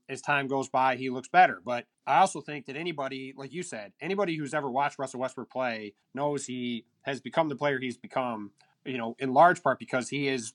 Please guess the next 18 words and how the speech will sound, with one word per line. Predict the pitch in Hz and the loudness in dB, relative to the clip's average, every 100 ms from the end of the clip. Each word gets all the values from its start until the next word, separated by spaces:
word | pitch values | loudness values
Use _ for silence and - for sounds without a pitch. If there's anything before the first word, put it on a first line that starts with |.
| _ | _
one | 139 | -2
of | 135 | -2
the | |
most | 131 127 | -2 -4
explosive | 120 - 135 131 113 | -6 -4 -2 -2 -2
guys | 117 117 113 - | 2 4 4 0
who's | 110 | -12
ever | - 127 117 | -4 -4 -4
played | - 117 101 | -6 -6 -6
the | 92 | -14
sport | - 80 65 _ _ | -16 -16 -16 _ _
and | 117 107 104 107 98 _ | -8 -6 -4 -6 -10 _
could | - 117 | -6 -2
just | 127 - _ - | -4 -6 _ 4
physically | 170 151 - 131 | 4 4 0 0
do | 110 131 | 2 0
things | 120 110 107 98 | -2 -6 -8 -6
that | 107 | -6